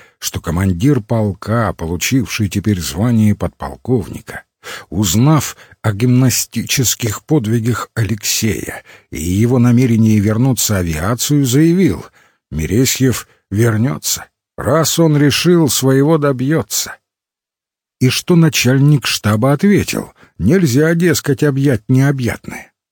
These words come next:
А командир заявил на это, что для таких, как Мересьев, необъятного нет. К удивлению Алексея, были даже строчки и о метеорологическом сержанте.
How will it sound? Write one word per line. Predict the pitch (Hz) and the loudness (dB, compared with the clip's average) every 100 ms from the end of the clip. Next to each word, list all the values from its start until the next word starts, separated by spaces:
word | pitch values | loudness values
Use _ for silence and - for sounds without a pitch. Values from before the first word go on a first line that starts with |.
| _ | _
А | 104 | -4
командир | 101 98 110 110 107 127 | -2 0 2 2 2 2
заявил | 95 110 107 127 160 | 2 2 2 4 2
на | 120 104 92 85 | 4 2 2 -2
это, | - - - - - _ | -6 -12 -16 -20 -20 _
что | - - 110 | -10 -4 -2
для | 117 135 | 0 0
таких, | 123 139 165 139 - | 0 0 2 0 0
как | 143 123 | -2 0
Мересьев, | 135 151 190 - - 98 - - _ _ | 2 2 2 0 -2 -4 -6 -10 _ _
необъятного | 170 196 175 139 123 147 - 120 110 | 0 2 2 0 0 0 0 0 2
нет. | 110 82 - - _ _ _ _ - - - - | 0 -2 -8 -20 _ _ _ _ -20 -20 -20 -18
К | |
удивлению | 57 53 - 123 143 127 110 | -14 -12 -6 0 2 2 2
Алексея, | 98 95 - - 156 151 82 | 2 -2 -2 0 2 2 0
были | 110 131 156 | -2 2 2
даже | 143 135 131 | 2 2 2
строчки | - - 113 165 - - 156 139 - _ _ - | 0 -2 0 2 0 0 0 0 -4 _ _ 2
и | 185 - | 2 2
о | - 170 170 - | 2 2 2 2
метеорологическом | 117 101 156 - 156 147 143 131 110 147 - 156 - 151 | 2 4 4 4 4 4 4 2 2 0 0 -2 -2 -2
сержанте. | - 175 135 95 - - | 0 -2 -2 -6 -10 -20